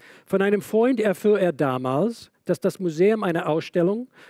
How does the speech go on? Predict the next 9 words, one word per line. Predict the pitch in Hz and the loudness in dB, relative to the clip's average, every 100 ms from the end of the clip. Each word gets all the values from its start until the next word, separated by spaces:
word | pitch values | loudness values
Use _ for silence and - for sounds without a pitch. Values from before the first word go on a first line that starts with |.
| _ | _
über | 165 | 2
die | 170 | 2
Emigration | 190 214 214 196 - 196 214 | 2 0 0 -2 0 -2 0
der | 180 | 0
deutschen | 156 160 190 - 175 | 2 0 0 -4 -8
Juden | 160 175 170 160 | -6 -6 -6 -4
nach | 160 - | -4 -6
neunzehnhundertdreiunddreißig | 156 156 - 151 151 143 - 135 139 139 127 139 170 - 117 - | -8 -6 -6 -6 -4 -4 -2 -2 -2 -2 -2 0 0 -2 -12 -4
plante | 120 113 113 - 190 240 | -2 -2 -6 -2 -2 -2